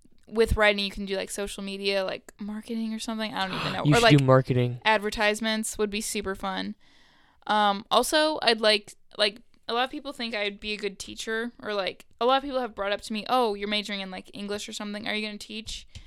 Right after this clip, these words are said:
Speaker 1: Which I would, but, like, the, <sighs> every teacher has always complained to me. They're like, "Oh, I make no money." And
Speaker 2: Yeah.
Speaker 1: I'm like, "Wow."
Speaker 2: Yeah.
Speaker 1: You know, that's, like, a job everyone wants.
Speaker 2: Yeah.
Speaker 1: Or, like, everyone would,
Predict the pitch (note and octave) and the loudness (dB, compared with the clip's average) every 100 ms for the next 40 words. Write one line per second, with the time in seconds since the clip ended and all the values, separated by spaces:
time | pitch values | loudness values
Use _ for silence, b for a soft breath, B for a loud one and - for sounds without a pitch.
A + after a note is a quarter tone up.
0 | b b b b b _ A3+ A3+ - - | b b b b b _ 2 2 2 0
1 | G#3 G3 G#3 G#3+ G#3+ G3+ F#3 F3+ G#2+ - | 2 2 2 0 0 -4 -4 -8 -10 -14
2 | - - _ _ _ - G3+ - - - | -20 -20 _ _ _ -12 -4 -4 -4 -12
3 | - - - - - - B3+ D#4+ G4 E4 | -14 -12 -14 -20 -12 2 2 4 0 2
4 | D#4 - C4+ C4+ C#4 _ - B3+ A#3 A3+ | 2 2 0 0 -4 _ -6 0 2 2
5 | A3+ A3+ A#3 G#3 G3+ F#3+ F3+ - F#3+ F3+ | 2 -2 0 0 -2 -4 -4 2 4 2
6 | C#3 - D#4+ F#4 D#4 C4+ C4 C#4 A3+ A3 | -2 -2 4 6 6 4 2 0 0 6
7 | A3+ A3 G#3 G3 F3+ F#2 - - C#3 B2+ | 6 8 6 4 2 -6 -10 2 10 10
8 | A2 - - A3 A3+ G3 F3 A#2 C#3 A3 | 10 6 4 10 10 10 8 6 6 2
9 | A3+ A3 - B3+ C4 A#3 A3 G#3+ G#3+ G3+ | -2 0 4 4 4 -2 -2 -4 -4 -4
10 | G3+ G3 F#3+ F#3+ F#3 - - - - - | -10 -12 -14 -14 -14 -16 -20 -16 0 6
11 | G#3 A#3 G#3 - G#3 G3+ F#3+ F#3+ | 6 8 4 2 0 -2 -4 -10